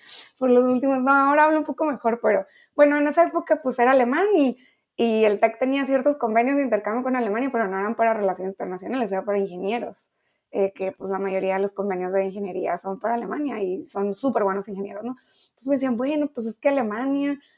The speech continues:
pues, lo único que es como medio de diplomacia, así, pues, es Suiza", ¿no? Y yo así, "Sí, pues, ve a Berna". Y yo, "Ah, ok". Entonces llego a Berna, yo con mi, eh, nivel B dos de, de alemán, según yo.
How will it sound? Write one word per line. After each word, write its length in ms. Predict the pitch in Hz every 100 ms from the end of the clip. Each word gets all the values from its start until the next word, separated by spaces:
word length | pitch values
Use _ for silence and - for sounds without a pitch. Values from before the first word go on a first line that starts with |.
| _ -
pues, 120 | 262
lo 120 | 254
único 300 | 277 359 -
que 80 | 302
es 100 | 294
como 400 | 349 330 294 - 226 240 247
medio 320 | 247 247 240
de 100 | 233
diplomacia, 600 | 226 226 226 226 269 370
así, 120 | 370 381
pues, 220 | 392 403
es 160 | 403
Suiza", 480 | - 302 370 370 247
¿no? 220 | 247 285
Y 80 | 294
yo 100 | 262
así, 220 | 254 269
"Sí, 280 | 254 294 269 - - _
pues, 200 | 311 285
ve 120 | 262
a 80 | 320
Berna". 480 | 339 302 320 277 247
Y 60 | 240
yo, 80 |
"Ah, 180 | 269 330 339
ok". 80 | 294
Entonces 440 | 269 220 262 254
llego 120 | 294 320
a 80 |
Berna, 380 | 285 269 285 320
yo 220 | 269 247
con 180 | 247 277
mi, 320 | 262 226 208 -
eh, 260 | 214 202
nivel 600 | 190 202 208 220 220 240
B 120 | 254 240
dos 320 | 233 240 233
de, 120 | 226 214 202 202 196
de 120 | 196
alemán, 420 | 202 202 233 302 -
según 260 | 233 214 214
yo. 140 | 233